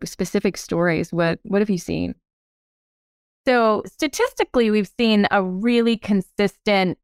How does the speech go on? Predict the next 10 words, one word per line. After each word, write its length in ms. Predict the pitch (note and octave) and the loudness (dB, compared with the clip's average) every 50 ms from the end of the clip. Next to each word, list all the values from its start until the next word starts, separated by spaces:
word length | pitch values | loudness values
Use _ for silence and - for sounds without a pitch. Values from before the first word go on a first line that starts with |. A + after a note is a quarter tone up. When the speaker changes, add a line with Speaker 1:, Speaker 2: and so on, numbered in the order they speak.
| _ _ _ - | _ _ _ -8
Speaker 2:
changed 440 | - - G3 F#3 F#3 F#3 F3 - - | -4 -2 0 2 2 2 0 -2 -2
life 380 | D#3+ E3 D3 C3+ C3+ - - _ _ _ _ _ | 0 0 0 0 -2 -8 -14 _ _ _ _ _
and 240 | - - F3+ F3 E3 | -4 -2 0 0 -2
changed 400 | - - F#3+ E3 D#3+ D#3 D3 - | -2 -2 -2 0 -2 -2 -4 -2
giving 340 | - E3 D#3 C#3+ D3 C#3 C#3+ | 0 0 0 2 0 -2 -2
life. 380 | - - A#2+ G#2 G2+ - - _ | -2 0 0 -2 -2 -4 -8 _
So, 500 | _ - G#3 F3+ E3+ E3+ E3 D#3+ D#3+ D#3+ - _ _ _ _ _ _ _ | _ -2 2 4 4 4 4 2 0 -4 -8 _ _ _ _ _ _ _
uh, 200 | - F#3 E3+ E3+ E3+ | 0 0 2 0 0
we 480 | F3 G#3+ A#3+ B3+ C4 C4+ C#4 C#4 - - - _ _ _ - | 0 0 0 0 2 2 0 0 -2 -2 -6 _ _ _ -4
actually, 800 | G3 G3 - - - - A3+ G#3 G3 F#3 F3+ F3 E3+ E3 D#3 - | -4 -4 -6 -6 -4 0 2 4 4 4 4 2 0 -2 -4 -8